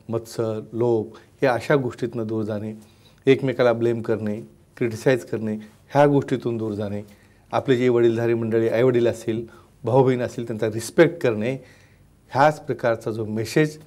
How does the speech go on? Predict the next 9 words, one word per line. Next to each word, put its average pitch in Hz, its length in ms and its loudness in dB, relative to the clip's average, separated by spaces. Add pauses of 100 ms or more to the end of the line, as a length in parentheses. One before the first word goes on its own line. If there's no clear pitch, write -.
(480)
मी 123 60 0
या 117 80 4
ठिकाणी 107 300 -6
देऊ 110 220 0
इच्छितो. 127 600 -4 (500)
आणि 120 240 -2 (160)
अशा 143 280 2
प्रकारे 120 420 0
दरवर्षी 117 720 4